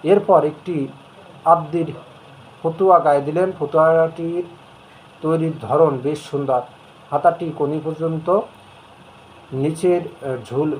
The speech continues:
বেশিও নয় কমও নয়, শরীরের সঙ্গে বেশ সহজভাবে খাপ খেয়ে গেছে। কাপড় ও ফতুয়া পরে চটিটি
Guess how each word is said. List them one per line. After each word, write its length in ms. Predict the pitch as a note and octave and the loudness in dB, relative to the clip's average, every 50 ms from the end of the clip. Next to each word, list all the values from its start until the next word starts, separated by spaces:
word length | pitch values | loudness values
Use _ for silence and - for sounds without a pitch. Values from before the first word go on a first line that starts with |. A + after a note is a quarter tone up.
| B2 | -6
বেশিও 380 | C3 C#3 C#3 - - E3+ F3 F3+ | -6 -6 -6 -6 -6 -4 -2 0
নয় 260 | F3 D#3+ C3+ B2+ B2 - - - - | 0 0 0 0 -4 -10 -16 -10 -4
কমও 260 | C#3+ C#3 D3 D3+ D#3 | -2 -2 0 0 -2
নয়, 180 | D3 C#3 B2+ B2 | -2 -2 -4 -6
শরীরের 460 | - - E3 D#3+ E3+ F3+ F3 E3+ D3+ | -8 -6 -6 -4 -2 0 0 0 0
সঙ্গে 420 | C3 - - - E3 F3 E3+ D#3+ | -2 -4 -6 -4 -4 -4 -2 -4
বেশ 360 | C#3 C3 D3+ F3 E3 - - - - - - - - - - - - | -4 -2 -2 -4 -4 -6 -10 -18 -20 -20 -20 -20 -20 -20 -20 -10 -4
সহজভাবে 520 | D#3+ D#3+ F3 F#3+ - E3 F3+ F3 E3 E3 | 0 2 2 2 2 2 0 2 2 -2
খাপ 260 | D#3+ - - D#3+ D#3 - - - | -2 0 2 2 2 0 -2 -6
খেয়ে 160 | F3 E3 D3+ | -4 -2 -2
গেছে। 300 | C#3 C#3 - C#3+ C3 A#2+ - - - - - - - - - - - - | -2 -2 -2 -4 -6 -6 -8 -14 -20 -20 -20 -20 -20 -20 -20 -10 0 2
কাপড় 420 | D#3+ D#3 D3+ - F3+ F3 F3 - - | 4 4 4 2 0 0 0 -2 -2
ও 120 | D#3+ D#3+ D#3 - | -4 -4 -4 -2
ফতুয়া 420 | D#3+ E3 D#3+ F3 E3+ E3 D3 C#3 C3+ | -6 -6 -2 2 4 6 6 6 4
পরে 360 | - D#3+ D#3+ D#3+ D3+ D3 C3+ - - - - - - - - - - | 2 0 -2 0 -2 -2 -4 -8 -12 -20 -20 -20 -20 -20 -20 -18 -10
চটিটি 1500 | - - E3 D#3+ F3 F3 E3+ E3+ E3+ E3 E3 - - - - - - - - - - - - - - - - F3 E3+ D#3+ | -4 -4 -4 -4 -4 -8 -8 -8 -10 -10 -14 -16 -20 -20 -20 -20 -20 -20 -20 -20 -20 -20 -20 -20 -20 -12 -8 -6 -4 -4